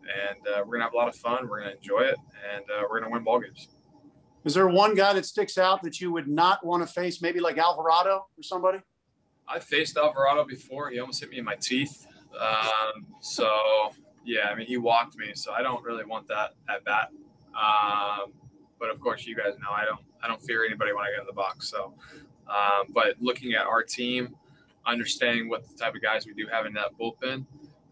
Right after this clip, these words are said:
Speaker 1: um, you know, of course, Alvarado is very tough. Archie Bradley, very tough at bat. Um, Kinsler with his sink-, sinker.
Speaker 2: I'm always impressed how you know all these stats of others and also Philly's history. So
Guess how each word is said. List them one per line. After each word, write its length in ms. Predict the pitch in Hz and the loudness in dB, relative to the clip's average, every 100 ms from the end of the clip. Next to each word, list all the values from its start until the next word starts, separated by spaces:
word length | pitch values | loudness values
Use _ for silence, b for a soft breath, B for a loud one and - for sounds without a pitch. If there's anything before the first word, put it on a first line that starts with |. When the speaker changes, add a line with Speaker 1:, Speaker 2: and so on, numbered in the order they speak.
| - | -6
Speaker 1:
um, 720 | 110 110 110 110 107 107 107 107 _ _ _ _ - | 0 2 2 2 0 -2 -8 -18 _ _ _ _ -14
you 60 | |
know, 80 | 107 | -8
of 100 | 101 | -6
course, 240 | - 117 113 | -2 0 2
Alvarado 460 | 113 107 113 113 | 0 2 2 2
is 80 | 101 | 0
very 240 | 113 110 | -2 -2
tough. 340 | 104 113 113 101 | -2 -2 -2 -2
Archie 220 | 110 - 104 | -8 -8 -6
Bradley, 340 | 107 107 107 | -2 -2 -4
very 260 | 101 107 104 | -4 -2 -2
tough 240 | 117 - | -8 -10
at 100 | 98 | -8
bat. 300 | 107 107 - - B B B _ | -2 -2 -2 -8 B B B _
Um, 260 | 107 104 101 | -4 -2 -2
Kinsler 380 | - 117 117 113 | -4 -2 -2 -2
with 120 | 101 | -4
his 140 | 101 | -6
sink-, 260 | - 120 113 - 123 | -6 -6 -8 -8 -8
sinker. 640 | - - 127 127 123 120 - _ - | -4 -4 -2 2 2 0 -6 _ -4
Speaker 2:
I'm 80 | 185 | 2
always 240 | 277 226 | 4 4
impressed 440 | 190 - 175 - | 2 4 4 4
how 100 | 196 | 4
you 180 | 185 175 | 4 4
know 260 | 185 202 196 | 4 4 6
all 220 | 185 190 | 6 4
these 300 | 175 170 - | 2 -2 -4
stats 360 | - 185 190 - | 0 2 2 0
of 120 | 147 | 2
others 340 | 180 185 170 | 4 4 0
and 100 | 156 | 0
also 440 | 160 185 - 170 147 | 2 2 0 -2 -2
Philly's 420 | - 185 165 143 | 0 0 0 0
history. 420 | 202 185 - 147 | -2 -4 -2 -2
So 400 | 139 165 151 147 | 0 4 4 2